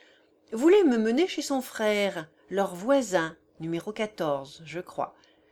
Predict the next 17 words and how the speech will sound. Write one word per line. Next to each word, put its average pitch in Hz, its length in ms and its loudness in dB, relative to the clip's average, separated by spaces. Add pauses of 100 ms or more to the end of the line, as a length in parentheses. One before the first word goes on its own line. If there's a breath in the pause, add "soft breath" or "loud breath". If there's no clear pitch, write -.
(120)
ce - 180 -8
à 156 160 -2
quoi 220 300 -2
je 165 120 -10
me 170 120 -6
suis 156 200 -14
toujours 262 540 -2
refusé 156 580 -8 (380 loud breath)
à 202 140 -4
cause 262 380 -2
de 185 100 2
l'historien 202 640 -4
de 175 80 -6
la 143 140 -4
campagne 196 440 -8
de - 80 -12
Russie. - 460 -10